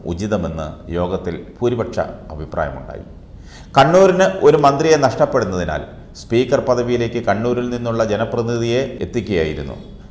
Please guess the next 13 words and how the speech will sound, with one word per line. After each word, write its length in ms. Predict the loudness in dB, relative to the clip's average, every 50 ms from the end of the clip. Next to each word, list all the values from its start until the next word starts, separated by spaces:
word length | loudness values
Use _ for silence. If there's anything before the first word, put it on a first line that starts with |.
| -16 -4 -2
സൈനിക 360 | 0 0 2 0 2 2 2 2 2 0 -4
ഉദ്യോഗസ്ഥനായിരുന്ന 720 | -4 -2 0 0 0 -2 -2 -2 0 0 0 -2 0 0 -2 -2 -2 -6 -12 -16 -16 -16 -18 -14 -4 2
ചളവറ 380 | 6 8 8 10 10 10 10 8 8 6 4 -2 -8 -12 -12 -2 2
കൈലിയാട് 560 | 4 4 4 4 4 6 8 8 8 8 6 4 2 0 -6 -10 -8 -4 0
മാമ്പറ 440 | 2 4 4 4 4 4 6 6 6 6 6 6
ബാലകൃഷ്ണൻ 600 | 6 6 6 4 2 0 -2 -6 -6 -6 -4 -2 0
നായരുടെയും 520 | 0 0 0 0 0 0 0 -2 -2 -4 -6 -10 -14 -10 -4 -2 0
എം 80 | 0 0 2
കെ 100 | 4 4 6 6
രമണിയുടെയും 600 | 6 4 2 0 0 0 2 2 0 0 0 -2 -2
മകനായി 380 | 0 0 2 2 2 2 0 -2 -2 -2
തൊള്ളായിരത്തി 460 | 0 2 4 4 4 4 2 -2 -2 0 0
എഴുപത്തിയൊന്ന് 540 | 0 0 -2 -4 -2 -2 -2 -2 -2 -2